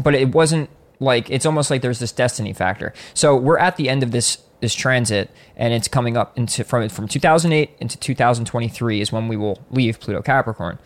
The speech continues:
Um, so as we've traveled through this, now we know with the whole, the whole structure concept, but with, with Capricorn,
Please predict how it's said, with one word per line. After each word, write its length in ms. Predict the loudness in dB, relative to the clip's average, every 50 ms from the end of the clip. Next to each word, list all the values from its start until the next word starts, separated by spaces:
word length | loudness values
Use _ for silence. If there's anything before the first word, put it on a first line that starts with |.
| -20 -20 -20 -20 -20 -10 -4
Um, 380 | -2 0 2 2 0 -2 -2 -4
so 440 | -2 2 4 4 4 4 2 0 -4 _ _
as 200 | 2 2 2 2 2
we've 140 | 0 0
traveled 360 | 0 0 2 2 2 2 0 0
through 160 | 0 2 4
this, 280 | 4 2 2 0 -4 -6 _ _ _ _
now 160 | 0 0 2
we 80 | 2 2
know 180 | 2 2 2 2
with 140 | 2 0 0
the 120 | 0 2
whole, 300 | 2 2 2 2 0 -4 _ _ _ _ -2
the 60 | -2
whole 100 | -2 -2
structure 500 | -2 2 2 2 2 2 -2 -4 -6 -8 -12 -18 _ _ _ _ _
concept, 420 | -4 -4 -4 -2 -4 -6 -6 -2 0
but 140 | 0 2 4
with, 240 | 2 2 0 -2 -8 _ _ _ _ _ _ _ _ _ _ _ _ -8 -4 -4
with 140 | -4 0
Capricorn, 540 | 2 2 2 2 2 0 0 0 0 0 0